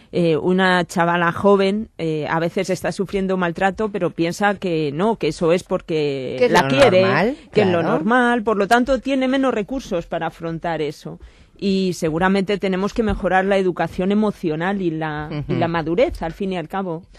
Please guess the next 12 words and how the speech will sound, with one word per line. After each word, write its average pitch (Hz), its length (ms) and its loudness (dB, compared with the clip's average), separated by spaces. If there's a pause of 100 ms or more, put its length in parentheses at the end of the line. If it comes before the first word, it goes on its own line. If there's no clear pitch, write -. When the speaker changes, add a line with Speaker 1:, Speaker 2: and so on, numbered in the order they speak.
(160)
Speaker 2:
Bueno, 175 180 -4
yo 160 140 -2
estoy 175 200 -8
muy 151 220 -8
indignada 143 480 -4
con 131 140 -8
estas 139 240 -6
cosas, 294 540 2
<laughs> - 40 -20
pero - 260 4
yo 202 220 0
entiendo 214 520 0